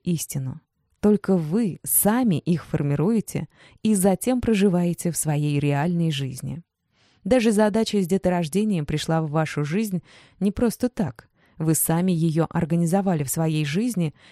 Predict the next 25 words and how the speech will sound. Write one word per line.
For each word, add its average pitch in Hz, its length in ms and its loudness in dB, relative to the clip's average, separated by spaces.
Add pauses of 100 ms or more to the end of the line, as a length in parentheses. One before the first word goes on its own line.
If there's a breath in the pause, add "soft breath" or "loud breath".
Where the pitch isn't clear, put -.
(140 soft breath)
и 208 100 -2
пока 214 360 2
можете 196 560 2
не 190 180 2
осознавать 196 720 0
этого 139 280 -2
в - 100 -12
полной 170 320 2
мере. 147 340 -2 (640 soft breath)
Однако, 185 440 2
как - 200 -2
только 165 320 0
ваш 160 220 0
малыш 185 460 0
или 156 120 -2
малышка 165 460 -2
родится, 156 600 -2 (320 soft breath)
и 247 100 0
вы 247 120 4
прижмете 226 640 2
его 151 260 0
к 143 80 -8
груди, 151 460 -2 (400)
вы 190 200 2
поймете, 220 720 0